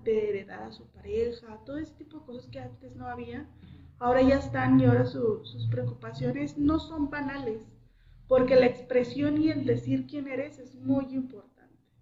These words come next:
Speaker 1: Porque como yo decía que no tenía yo una etiqueta más que una, eso a la larga y con, y llegando a una actualidad como la que está ahora,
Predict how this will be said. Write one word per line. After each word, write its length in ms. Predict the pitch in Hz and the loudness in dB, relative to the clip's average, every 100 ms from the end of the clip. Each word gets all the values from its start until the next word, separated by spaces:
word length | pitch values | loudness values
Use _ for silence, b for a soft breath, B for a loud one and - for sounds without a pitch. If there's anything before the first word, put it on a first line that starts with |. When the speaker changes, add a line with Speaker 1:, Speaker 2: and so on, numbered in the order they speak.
| _ _ _ _ _ _ _ _ _ | _ _ _ _ _ _ _ _ _
Speaker 1:
Porque 560 | 240 240 233 226 - _ | -6 -6 -6 -8 -10 _
como 480 | 226 220 220 220 220 | -6 -4 -2 -2 0
yo 160 | 233 | -2
decía 520 | 226 262 262 262 247 254 | 0 0 -2 -2 -2 -2
que 180 | 247 | -6
no 160 | 226 226 | -6 -10
tenía 320 | 262 254 262 | -10 -8 -6
yo 160 | 254 262 254 | -4 -4 -6
una 120 | 262 | -10
etiqueta 380 | 254 233 226 240 | -16 -18 -18 -18
más 200 | 240 - | -20 -20
que 140 | 214 | -20
una, 360 | 214 214 254 294 _ _ _ _ _ _ _ _ _ _ _ | -18 -20 -20 -20 _ _ _ _ _ _ _ _ _ _ _
eso 640 | 240 240 240 247 254 254 247 | -6 -6 -4 -2 0 2 2
a 140 | 247 | 4
la 120 | 240 | 2
larga 560 | 233 233 240 240 285 320 | 2 0 -4 -4 -8 -10
y 200 | 269 254 - | -14 -18 -12
con, 540 | 233 226 220 226 220 - _ | -10 -6 -4 -4 -8 -18 _
y 220 | 247 226 | -20 -4
llegando 460 | 247 240 254 269 311 | 2 4 4 4 2
a 100 | 294 | 0
una 200 | 285 302 | -2 -6
actualidad 640 | - 277 233 233 233 233 | -8 -6 -4 -4 -8 -8
como 180 | - 262 | -12 -6
la 140 | 254 - | -6 -6
que 80 | |
está 180 | - 240 | -14 -20
ahora, 340 | 226 233 262 | -16 -14 -14